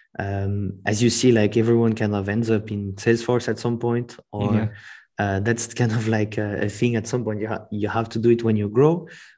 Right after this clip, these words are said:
Speaker 1: but HubSpot can, uh, can do a lot of, of work. And personally, you know, my, my honest opinion about stuff like Salesloft or Outreach is that they are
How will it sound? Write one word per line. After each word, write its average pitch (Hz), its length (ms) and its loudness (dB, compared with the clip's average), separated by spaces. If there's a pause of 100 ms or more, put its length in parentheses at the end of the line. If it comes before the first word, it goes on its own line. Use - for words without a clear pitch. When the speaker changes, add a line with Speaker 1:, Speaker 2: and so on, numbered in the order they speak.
Speaker 1:
but 113 120 4
HubSpot 110 400 -2
can, 104 240 -6
uh, 95 360 -8
can 104 140 -4
do 104 140 0
a 101 100 0
lot 104 80 0
of, 101 260 -2
of 104 120 0
work. 117 220 4
And 107 140 2
personally, 151 800 2
you 120 80 0
know, 127 140 4
my, 107 220 0
my 104 240 -2
honest 127 260 -4
opinion 123 320 -2
about 107 440 -6
stuff - 300 -4
like 110 140 2
Salesloft 113 520 0
or 107 100 0
Outreach 147 340 -2
is 117 80 0
that 110 260 -4 (560)
they 117 100 4
are 113 140 6